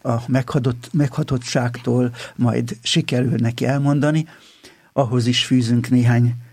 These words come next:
ö, szót. És azt gondolom, hogy ha most ez a mai adásunk nem is sikerült úgy, ahogy elterveztük,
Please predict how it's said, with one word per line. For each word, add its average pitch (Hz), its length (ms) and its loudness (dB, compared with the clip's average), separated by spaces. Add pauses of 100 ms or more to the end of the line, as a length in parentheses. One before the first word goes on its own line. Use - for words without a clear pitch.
ö, 123 220 -4 (260)
szót. 147 540 0 (1160)
És - 180 -2
azt 151 180 2
gondolom, 139 520 4
hogy 123 280 2
ha 123 340 0 (380)
most - 580 -2 (380)
ez 131 140 0
a 127 400 0 (1000)
mai 135 440 2
adásunk 123 760 0 (1300)
nem 131 220 2
is 117 120 0
sikerült 131 520 0
úgy, 127 200 4
ahogy 120 220 2
elterveztük, 117 840 -2